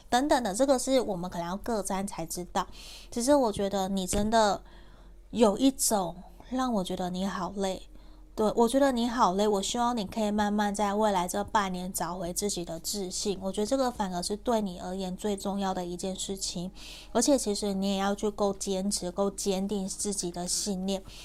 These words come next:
你看，no need to worry，你不用特别什么担心，如果你不想要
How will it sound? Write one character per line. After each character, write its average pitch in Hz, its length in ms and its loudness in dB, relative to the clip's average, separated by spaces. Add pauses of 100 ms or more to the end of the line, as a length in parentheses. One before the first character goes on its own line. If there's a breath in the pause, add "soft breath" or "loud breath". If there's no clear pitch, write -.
(140 loud breath)
你 202 100 -2
看， 220 240 0
no 214 140 2
need 214 160 -2
to 208 160 -4
worry， 196 340 0
你 190 100 -2
不 185 140 -6
用 240 160 -2
特 285 140 2
别 240 120 0
什 233 160 -6
么 196 140 -2
担 202 240 -2
心， 220 160 -2
如 226 100 0
果 247 220 -4
你 214 100 -4
不 220 220 0
想 185 320 -2
要 190 240 0